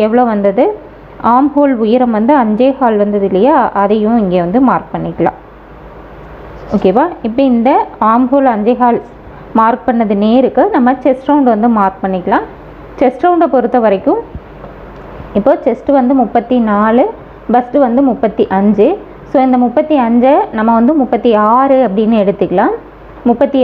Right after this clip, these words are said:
ஆறு அப்படின்னு எடுக்கும்போது நமக்கு நாலா டிவைட் பண்ணும்போது ஒன்பது இன்ச்சுங்கிறது வரும். So அந்த ஒன்பது இன்ச்சை நான் பேக்கில் மார்க் பண்ணிக்கிறேன், ஒன்றரை இன்ச்சு. அதுக்கப்புறம் ஒன்றரை இன்ச் அப்படிங்கிறது ஸ்டிச்சஸ்க்காக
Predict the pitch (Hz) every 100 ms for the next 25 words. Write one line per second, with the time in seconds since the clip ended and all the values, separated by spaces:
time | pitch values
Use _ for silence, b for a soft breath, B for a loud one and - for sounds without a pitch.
0 | 202 226 262 269 196 226 226 208 208 226
1 | 190 220 415 427 208 196 190 330 440 -
2 | - - - - - - 233 233 262 269
3 | 247 247 247 220 208 262 359 240 240 302
4 | 262 220 208 247 240 233 190 175 247 453
5 | - 269 240 220 220 240 311 294 233 190
6 | - 220 269 214 202 196 226 196 262 -
7 | - - - - - - - - - -
8 | - - - - - - - - 220 196
9 | 185 190 180 170 180 302 480 220 220 196
10 | 190 - 381 - 226 226 240 226 339 349
11 | 226 220 247 247 247 254 202 214 208 196
12 | 202 415 - - 185 - 180 - 165 170
13 | 156